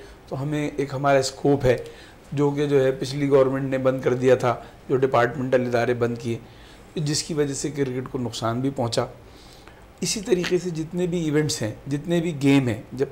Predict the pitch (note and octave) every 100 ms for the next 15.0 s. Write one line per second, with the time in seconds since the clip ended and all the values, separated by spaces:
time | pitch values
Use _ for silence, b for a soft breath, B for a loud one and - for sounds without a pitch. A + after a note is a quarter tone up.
0 | - D#3 - - D#3+ E3+ - - B2+ C3
1 | D3 D3+ D3 B B B B - D3 D3
2 | D#3 D3+ - C#3 D3 D3+ D3 D3 C#3 C3
3 | C#3 C#3 A#2+ A2+ B2 C#3 D3 C#3+ C#3+ C#3
4 | C#3 C#3+ B B B B - D3+ D3 C#3+
5 | - D3 C#3 C3+ C3 C#3 C3 A#2+ A#2 A2
6 | A#2+ B2 A#2+ G#2 - B2+ A2+ A2+ A#2+ C#3+
7 | - - D3+ B2 B2 B2 B2+ A2+ G#2+ A2
8 | A2 B B - D3+ D3 E3 E3 C#3 B2+
9 | B2+ A#2 B2+ C#3+ C#3+ C#3+ C#3 - C3+ C3
10 | - C#3+ C3+ A2+ A2 A2+ A#2 E3+ B B
11 | B B - D3 D3 D3 - C3 C#3 C3+
12 | D3 C#3+ C3+ C3 C3 - B - - C#3
13 | C#3+ C#3 - - C#3+ C3 D3+ - C#3 C3
14 | C#3+ D3 C3+ A2+ A2 G#2 G#2 G2 G2